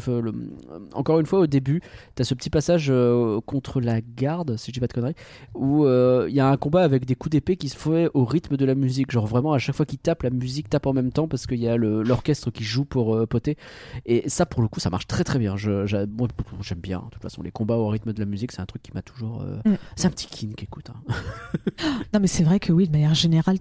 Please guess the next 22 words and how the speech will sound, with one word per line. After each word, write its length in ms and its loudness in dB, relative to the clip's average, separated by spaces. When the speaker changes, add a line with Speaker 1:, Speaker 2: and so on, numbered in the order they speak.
Speaker 2:
tout 120 -4
ce 120 0
qui 200 2
est 40 4
combat, 500 2
oh, 140 0
c'est 200 -4
tellement 380 4
bien, 420 6
euh, 80 4
Speaker 1:
Ouais. 280 0
Speaker 2:
mise 180 4
en 80 0
scène, 460 4
orchestré, 760 0
chorégraphié, 960 4
euh, 240 4
c'est 680 4
Speaker 1:
Non, 100 0
c'est 200 -6
un 120 -4
bonheur. 260 0